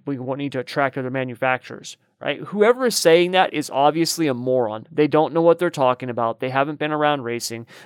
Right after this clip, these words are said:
No manufacturer. Do, do you think Honda's sitting there going, "Man, you know what, dude? I,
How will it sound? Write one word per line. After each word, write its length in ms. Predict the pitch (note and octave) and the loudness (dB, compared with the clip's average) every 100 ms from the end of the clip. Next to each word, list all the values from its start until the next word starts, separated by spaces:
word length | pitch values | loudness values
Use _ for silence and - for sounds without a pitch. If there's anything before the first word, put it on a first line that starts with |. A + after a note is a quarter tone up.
| - | -2
No 220 | D3+ E3+ | 4 4
manufacturer. 760 | G3 G3 A3 G#3 F3 E3 - C#3+ - - | 4 0 0 2 4 4 -2 -10 -12 -4
Do, 260 | E3 A2 | -2 -2
do 180 | - F#3 | -4 -4
you 80 | F3 | -2
think 160 | G3+ | 0
Honda's 460 | C3 D3+ D#3+ E3+ E3 | 2 4 4 4 0
sitting 220 | - D#3 | 0 0
there 100 | D#3 | 0
going, 220 | C#3 C3+ | 0 0
"Man, 280 | C#3 D#3+ C#3 | 2 2 2
you 80 | D#3 | 0
know 160 | D#3 E3 | 4 6
what, 220 | E3+ D3 | 4 2
dude? 240 | F3+ F3 | -2 -2
I, 220 | - A#2+ | -4 -12